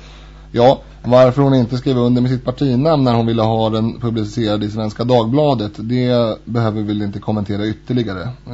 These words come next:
Den som, eh, frågar sig en sån sak måste ju antingen vara rubbad eller ha levt i en låda de senaste tio åren.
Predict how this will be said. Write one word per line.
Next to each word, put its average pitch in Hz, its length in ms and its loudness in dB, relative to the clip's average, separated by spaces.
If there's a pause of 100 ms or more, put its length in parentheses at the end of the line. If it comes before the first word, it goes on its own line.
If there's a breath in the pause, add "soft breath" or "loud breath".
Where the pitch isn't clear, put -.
Den 107 220 -6
som, 107 260 -4
eh, 104 160 -4
frågar 107 380 -4
sig 110 140 -6
en 104 100 -6
sån 123 200 -2
sak 110 320 -10
måste 104 320 -10
ju 101 100 -8
antingen 110 440 -2
vara 101 260 0 (380 loud breath)
rubbad 110 480 0
eller 101 320 -6
ha 101 340 -8
levt 104 380 -8
i 95 140 -8
en 98 280 -8
låda 113 520 -2 (680 loud breath)
de 101 140 -8
senaste 98 460 -8
tio 92 300 -10
åren. 92 360 -12